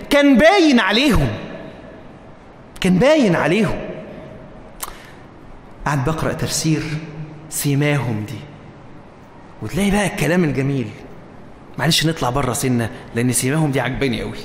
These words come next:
وانت بتقرأ كده في تفسيرها، وتلاقي بعض أهل العلم يقول لك إيه؟ "ومنها"، أو سيماهم هي علامة السجود مثل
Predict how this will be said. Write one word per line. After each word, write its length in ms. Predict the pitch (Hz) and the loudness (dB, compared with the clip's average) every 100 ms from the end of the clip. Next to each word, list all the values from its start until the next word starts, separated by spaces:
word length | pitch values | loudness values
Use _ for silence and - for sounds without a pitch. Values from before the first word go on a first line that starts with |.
| - - - - - - - - - - - - - | -14 -16 -18 -20 -20 -20 -20 -20 -20 -20 -20 -8 -4
وانت 180 | 180 175 | -2 -2
بتقرأ 440 | - 202 170 139 | -2 -2 0 -2
كده 280 | 196 196 180 - - - | 0 0 0 -4 -14 -10
في 100 | - | -6
تفسيرها، 480 | 135 - 208 196 175 - - - - | -4 0 2 2 0 -2 -12 -16 -8
وتلاقي 260 | 127 165 233 | -2 2 4
بعض 260 | 220 220 196 | 4 4 2
أهل 220 | 208 190 | 2 2
العلم 220 | 180 214 | 4 4
يقول 220 | 196 202 | 4 4
لك 160 | 185 165 | 4 4
إيه؟ 140 | 160 127 - - - - - - - - - - - - - - - 147 | 2 0 -6 -16 -16 -18 -18 -20 -20 -20 -20 -20 -20 -20 -20 -20 -4 2
"ومنها"، 640 | 170 196 277 277 254 285 - - - - - - - - - - - 151 | 4 6 6 4 4 0 -4 -10 -12 -14 -16 -18 -20 -20 -20 -20 -8 -2
أو 240 | 170 151 | 2 2
سيماهم 640 | - 196 208 262 247 240 214 - | 2 4 6 6 6 4 2 -2
هي 420 | 147 247 277 302 302 - - - - - - - - - - - - 117 | 2 4 4 4 0 -4 -8 -12 -14 -16 -16 -18 -20 -20 -20 -20 -6 0
علامة 540 | 139 180 233 262 233 | 2 4 4 6 4
السجود 680 | 220 - 214 208 226 185 127 - | 2 2 2 4 4 4 0 -2
مثل 520 | 151 247 294 220 180 | 2 2 2 0 -2